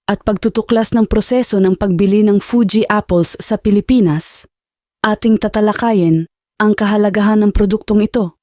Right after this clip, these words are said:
sa kultura at kalusugan ng mamamayan. Ang kasaysayan ng Fuji apples.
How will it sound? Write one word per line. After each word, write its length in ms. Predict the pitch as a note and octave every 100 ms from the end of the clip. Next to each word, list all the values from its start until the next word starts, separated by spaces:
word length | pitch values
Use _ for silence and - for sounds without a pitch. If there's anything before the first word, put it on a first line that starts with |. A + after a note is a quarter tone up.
| _ _ _
sa 160 | - A3
kultura 720 | G#3 F#3+ A#3 A#3+ F#3+ E3 E3+ _ _ -
at 80 | G#3+ -
kalusugan 640 | G#3 G3+ A#3+ G#3 F3+ F3
ng 80 | F3+
mamamayan. 720 | F#3 G3 G3 G#3 A3 D#3+ D3+ _ _ _ _ _ G#3+
Ang 160 | G#3+
kasaysayan 720 | A3 G#3+ A3+ - B3 B3 B3+ A#3+
ng 80 |
Fuji 400 | - B3+ G3+ G#3+
apples. 640 | G#3+ G3+ E3 D#3 - -